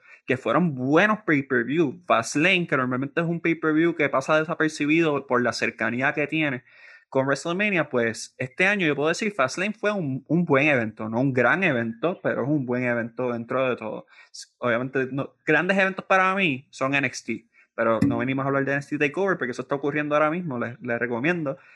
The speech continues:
que escuche este podcast y después vuelva a ver N X T TakeOver porque va a ser un palo, definitivamente. Pero vamos a WrestleMania. WrestleMania se va a dividir sábado y domingo, como mencionamos anteriormente.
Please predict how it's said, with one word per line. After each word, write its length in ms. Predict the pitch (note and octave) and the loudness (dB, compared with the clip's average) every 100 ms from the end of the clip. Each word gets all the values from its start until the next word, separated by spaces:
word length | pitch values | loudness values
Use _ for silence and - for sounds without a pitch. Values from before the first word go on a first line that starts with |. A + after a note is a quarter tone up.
| _ | _
que 80 | A#2+ | -4
escuche 240 | - C#3+ | -2 -4
este 140 | C#3 | -2
podcast 300 | G3 G3+ F#3+ C3+ | -2 -2 -2 -2
y 20 | |
después 220 | C3 C#3 | -2 -2
vuelva 240 | C#3+ E3+ F3 | 2 4 2
a 40 | |
ver 160 | F3 F3 | 0 -4
N 100 | D3+ | -6
X 100 | D3+ | -4
T 60 | D#3+ | -6
TakeOver 360 | E3 D#3+ G3 | -6 -4 -4
porque 360 | G3 B2+ - A2+ - | -4 -8 -8 -10 -2
va 100 | B2+ | 0
a 40 | |
ser 240 | C#3 D3 C#3 - _ - | 2 0 -2 -8 _ -6
un 180 | C3+ | -6
palo, 360 | - A#2 G#2+ - _ | 2 2 2 -4 _
definitivamente. 840 | - A#2 A2+ A2+ A#2+ A2 G2+ - - _ - - _ _ _ | -8 -6 -4 -2 0 -2 -4 -14 -20 _ -20 -20 _ _ _
Pero 120 | B2 | 4
vamos 200 | E3+ G#3+ | 4 6
a 40 | G#3 | 4
WrestleMania. 640 | F#3 - C#3+ A#2 G#2 G#2 _ _ _ _ - | 4 2 0 0 -4 -10 _ _ _ _ -12
WrestleMania 360 | A#2+ B2 B2+ | -8 -4 -4
se 120 | D3+ | 0
va 60 | C3+ | 2
a 40 | |
dividir 340 | C3 B2+ B2+ E3 | 2 2 2 0
sábado 220 | - B2 | -2 -2
y 40 | |
domingo, 340 | A#2+ A#2+ A#2+ E3 | -2 -2 -4 -4
como 100 | D3+ | -2
mencionamos 460 | B2 A#2+ A#2 A2+ | -4 -6 -4 -4
anteriormente. 800 | A#2+ B2 B2+ C#3 C#3 A2 - C#3+ | -6 -2 0 2 0 -2 -2 -2